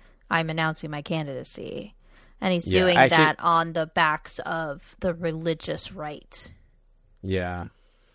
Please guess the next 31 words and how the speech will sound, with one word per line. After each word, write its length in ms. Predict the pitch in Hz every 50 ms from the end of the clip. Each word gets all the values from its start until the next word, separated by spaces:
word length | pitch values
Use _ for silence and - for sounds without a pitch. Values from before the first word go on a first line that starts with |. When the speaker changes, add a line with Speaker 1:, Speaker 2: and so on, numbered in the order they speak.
| _ _ -
Speaker 2:
I 100 | - 123
actually 260 | 151 165 - - -
think 260 | - - 185 175 170 165
he 140 | - 156 143
said, 500 | - - - 135 123 110 104 101 104 104
if 120 | 113 98
my 100 | 107 104
memory 520 | 98 101 104 104 104 104 101 98 98 98 -
serves 340 | - - - 113 101 87 -
correct, 480 | - - 101 98 98 98 95 87 -
I 60 | 110 104
actually 320 | 107 120 - - 135 110
think 320 | - - 120 110 98 90 98
this 220 | 98 110 107 -
scene 400 | - - 117 113 110 107 101 90
came 260 | - - 110 101 98 -
after 640 | - 98 98 92 - - - 107 95 92 87 85 87 - - - -
that 320 | 104 104 98 92 90 92
when 120 | 92 92 85
he 180 | 92 92 90
declares 420 | 85 - 92 - - 107 95 87 80
his 120 | 85 -
candidacy. 880 | - - 95 92 90 87 87 82 85 - - - 92 82 85 85 87 -
And 200 | - 113 104 104
this 160 | 107 104 -
was 140 | - 107 95
sort 220 | - - 117 104 101
of 160 | 98 85 -
like, 280 | 98 95 90 87 - - - - - - - - _ _ _ _ _ _ _ _ _ _ -
this 240 | 113 123 - -
was 380 | 120 113 110 107 101 101 104